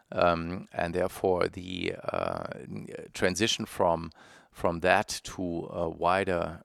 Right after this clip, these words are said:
um, uh, use case, not just fertilizer and chemicals, but also to the mobility sector and to the energy sector, is based on something that is well established already.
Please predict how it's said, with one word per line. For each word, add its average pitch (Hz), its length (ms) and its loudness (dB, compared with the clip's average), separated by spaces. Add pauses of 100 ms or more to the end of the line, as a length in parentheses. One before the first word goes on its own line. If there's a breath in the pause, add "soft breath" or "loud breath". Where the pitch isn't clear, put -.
um, 76 380 -6 (120)
uh, - 100 -2 (160)
use 110 600 2 (220)
case, - 480 -2
not 87 180 -4
just - 220 -4
fertilizer 87 600 0
and - 200 -8
chemicals, 98 520 -2
but - 220 -4
also 92 400 0
to 92 160 -4
the 87 100 -2
mobility 90 540 0
sector 92 640 -2 (440 loud breath)
and 160 200 2
to 113 100 -4
the 92 240 -4
energy 104 400 0
sector, 95 600 -2 (600 loud breath)
is 95 200 2
based 95 440 0
on 85 220 -4
something 90 380 -2
that 85 160 -2
is - 160 -10
well 85 180 2
established - 640 -6
already. - 380 -8